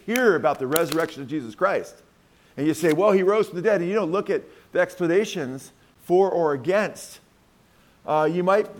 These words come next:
you know, say, "Well, I believe based on this." I mean, there's a lot of things we can get into that I'm not getting into, like Bible prophecy.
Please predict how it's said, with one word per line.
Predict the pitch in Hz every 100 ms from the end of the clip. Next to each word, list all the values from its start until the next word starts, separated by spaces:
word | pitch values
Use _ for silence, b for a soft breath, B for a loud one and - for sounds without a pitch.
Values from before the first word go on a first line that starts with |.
| -
you | 196
know, | 175
say, | 170 180
"Well, | 170 180
I | 175
believe | 180 185
based | 165 175 170
on | 175
this." | 175 165 143
I |
mean, | 156 175
there's | 240
a | 202
lot | 151 170
of | 196
things | 190 165
we | 175
can | 151
get | 156
into | 175 185
that | 151
I'm | 147
not | 160
getting | 143 147
into, | 147 131 101 - - _ _ b b b _
like | 147 147
Bible | 165 165 151
prophecy. | - 139 139 - 87